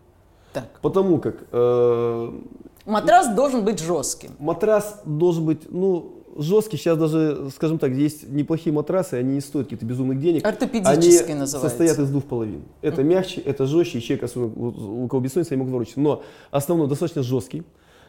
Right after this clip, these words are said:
Speaker 2: Подушка, вот подушка должна быть специальная, они тоже недорогие. Раньше вот они продавались в Икее, но сейчас тоже они есть и наши. Для чего? Не продавливать, потому что основная проблема, когда шея,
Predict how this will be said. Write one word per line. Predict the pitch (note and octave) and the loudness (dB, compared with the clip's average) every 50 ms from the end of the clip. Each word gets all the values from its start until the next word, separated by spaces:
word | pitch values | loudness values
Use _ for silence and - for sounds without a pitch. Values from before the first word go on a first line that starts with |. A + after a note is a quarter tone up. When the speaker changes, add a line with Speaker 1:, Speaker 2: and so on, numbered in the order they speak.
| _ _ - | _ _ 0
Speaker 2:
Подушка, | D#3 D#3+ D#3+ E3+ G#3+ G#3+ F#3 - - C3+ A#2 A2 - - - - _ _ - | 2 2 2 4 2 2 0 0 0 0 0 -2 -2 -8 -18 -20 _ _ -6
вот | C#3+ D3 C#3 - | -4 -4 -2 0
подушка | - D#3+ D#3+ G#3+ G#3 - E3 | 2 2 2 2 0 0 0
должна | D3 D3 D#3 D#3 | 0 0 0 0
быть | D3+ D3 | 0 -2
специальная, | - - D3 C3 - D3+ C3 A#2+ B2 | -4 -6 -10 -6 -2 -2 0 0 0
они | C3+ C#3+ | -2 -2
тоже | C#3 F3 C#3+ C3+ B2+ | 0 -2 0 0 0
недорогие. | C3+ C#3+ C#3 B2+ B2 B2 B2 A#2 G#2+ G2 - - - _ - | 0 0 0 0 0 -2 -2 -4 -4 -8 -10 -12 -16 _ -4
Раньше | C#3 C#3+ D3 C#3 - | -2 0 0 0 -2
вот | - C3+ | -4 -6
они | B2+ | -4
продавались | B2 C3 B2+ C3 C3 C3 B2+ - | -4 -2 -2 0 0 -2 -2 -2
в | D3 | -4
Икее, | E3 D#3 - C4 A#3 E3+ | -4 -4 -2 -2 0 0
но | D3+ | 0
сейчас | C#3 - C#3+ C3+ | -2 -2 -4 -2
тоже | - C#3 A#2 A#2 | -2 -2 0 0
они | A#2+ B2 B2 | 0 0 -2
есть | B2 A#2 - D#3 | -2 -4 -4 -4
и | |
наши. | F3 F#3+ F3+ - A#2 - - - - - - - | -4 -4 -4 -4 -6 -10 -12 -20 -20 -20 -16 -8
Для | - B2+ D3 E3 | -2 2 2 2
чего? | D#3+ E3 F3+ D#3 D3 C3 A#2+ G#2+ - - - - | 2 2 0 0 0 0 0 -2 -4 -8 -12 -6
Не | C3+ C#3+ D3 | -2 -2 0
продавливать, | - D#3+ D#3 D#3 D#3 D#3+ C#3+ C3 A#2 - | 0 0 0 2 4 4 4 2 0 -2
потому | B2+ A2 C3+ C3+ | -4 -4 -4 -2
что | C3+ - C#3 | -2 -4 -4
основная | - - D3 C3+ | -2 -2 -2 0
проблема, | D3 D3 C#3 B2+ A#2+ | 0 0 0 0 0
когда | - B2 B2 | 0 -2 -2
шея, | B2 - - - C#3+ B2 A2+ A2 | -4 -6 -4 -2 0 0 0 -2